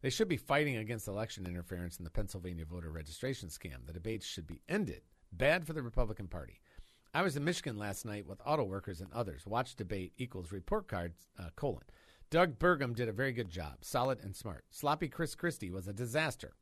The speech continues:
A Trump deranged lunatic. Nikki Bird Brain Haley was exposed for her caustic disloyalty and lies. Loyalty, disloyalty, disloyalty. Uh, bow down and worship at the foot of the chocolate bunny. About the Republican Party and me.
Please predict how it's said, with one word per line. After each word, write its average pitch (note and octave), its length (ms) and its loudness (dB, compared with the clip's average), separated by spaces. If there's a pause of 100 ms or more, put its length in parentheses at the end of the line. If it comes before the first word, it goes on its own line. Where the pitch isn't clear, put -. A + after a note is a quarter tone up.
A - 60 -4
Trump C3+ 280 2
deranged G#2 460 -2
lunatic. C3 520 0 (520)
Nikki D#3 280 2
Bird C#3 360 4
Brain B2+ 280 2
Haley B2 360 0
was G2+ 180 0
exposed B2 480 2
for A2 140 -6
her G#2+ 120 -2
caustic A2+ 540 -4
disloyalty G2+ 680 -4
and F2 160 -6
lies. - 340 -8 (340)
Loyalty, D2 440 -8
disloyalty, B1+ 600 -14
disloyalty. - 540 -14 (720)
Uh, E2 140 -4
bow E2 260 -4
down D2 320 -6
and C#2 140 -8
worship - 400 -10
at D2+ 160 -12
the D2 100 -10 (160)
foot G#2+ 260 -6
of E2 100 -12
the - 60 -10
chocolate G2+ 380 -2
bunny. A#2+ 320 0
About D#3 300 6
the D3+ 60 -2
Republican C#3+ 520 4
Party D#3 380 6
and B2 120 2
me. D3+ 360 2